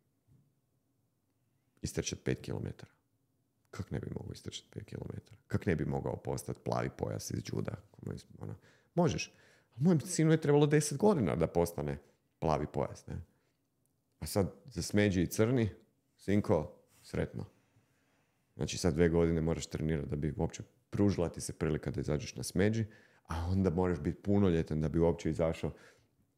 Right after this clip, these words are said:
e, za polaganje crnog pojasa. To danas klince uči. Ja jako bi, ne bi bio razočaran, ono, to je njegov izbor, ali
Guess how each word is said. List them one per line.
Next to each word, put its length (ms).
e, 460
za 180
polaganje 420
crnog 300
pojasa. 420
To 140
danas 340
klince 420
uči. 420
Ja 180
jako 460
bi, 320
ne 220
bi 100
bio 180
razočaran, 720
ono, 220
to 160
je 60
njegov 300
izbor, 380
ali 280